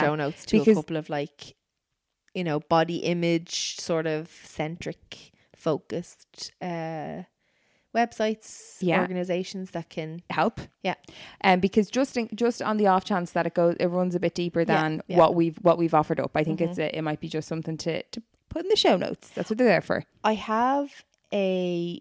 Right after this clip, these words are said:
Speaker 1: question. I think
Speaker 2: Kesht me.
Speaker 1: the, it seems as though the intimacy that they had haunts her a bit.
Speaker 2: Oh, abs-, I, d-, uh, yeah.
Speaker 1: Have you ever experienced that?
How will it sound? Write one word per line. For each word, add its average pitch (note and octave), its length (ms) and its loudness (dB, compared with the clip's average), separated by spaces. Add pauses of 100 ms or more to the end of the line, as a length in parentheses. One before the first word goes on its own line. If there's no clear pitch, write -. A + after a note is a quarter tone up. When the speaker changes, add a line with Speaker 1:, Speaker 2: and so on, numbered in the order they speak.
Speaker 1:
question. - 560 -8
I D#3+ 100 -4 (180)
think - 640 -10 (160)
Speaker 2:
Kesht - 420 -10 (120)
me. E3+ 260 -10 (140)
Speaker 1:
the, F3+ 480 -8 (880)
it F#3 180 -8
seems B3 480 -8
as D#3+ 140 -8
though C3 420 -6 (680)
the - 80 -10 (100)
intimacy E3 600 -8
that C3+ 180 -12
they D3+ 120 -8
had - 460 -10 (840)
haunts D3+ 500 -6
her C#3 160 -8
a C3+ 60 -8
bit. - 160 -12 (420)
Speaker 2:
Oh, A3+ 260 12
abs-, - 300 0
I, D#3+ 280 4 (100)
d-, - 160 -6
uh, C#3 200 -2
yeah. D3+ 260 0 (720)
Speaker 1:
Have F#3 220 -4
you F#3 160 0
ever D#3+ 220 -2
experienced D3 640 -12
that? - 160 -10